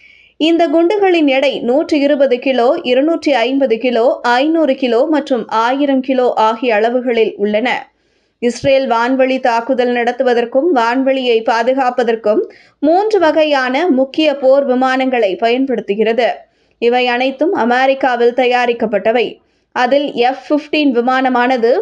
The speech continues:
வான் எல்லையை பாதுகாப்பதற்காக உருவாக்கப்பட்டது. அதே நேரம் குண்டு வீசி தாக்குதல் நடத்தவும் முடியும். மேலும் எஃப் தேர்ட்டி ஃபைவ் வகை போர் விமானங்களை அமெரிக்காவிடமிருந்து இஸ்ரேல் வாங்க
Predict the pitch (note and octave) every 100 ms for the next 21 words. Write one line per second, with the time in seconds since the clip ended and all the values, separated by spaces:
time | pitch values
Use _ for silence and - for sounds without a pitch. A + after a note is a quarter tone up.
0 | D4+ A#3 B3 E4 D#4 D4 C#4 C4 B3+ A#3+
1 | A#3 C4+ C4+ B3 B3 A#3 A3 A3+ A3+ C#4
2 | E4+ C4+ A#3+ G#3+ A3+ A3 G#3+ A3+ B3+ G3+
3 | - _ _ C#4 D4 E4 G4+ F#4 F4 E4
4 | E4 C4 D#4+ G4 G4 F4 F4 E4+ C#4 B3+
5 | C4 D#4 D4 A#3 C4 C4 B3 A#3+ G3+ G3
6 | A#3+ A3+ - _ _ - B3 C4+ C#4+ D4+
7 | F#4 B3 C#4 - C#4 C4+ C#4+ C#4+ C4+ A#3
8 | A#3 C4 C4 A#3+ C4+ B3+ A#3+ A#3+ B3+ B3+
9 | A#3 A#3+ B3 A3 A#3 B3 B3+ C4 B3 A#3
10 | A#3+ A#3 A#3+ B3 - A3+ - C4 B3+ A3
11 | A3 A#3+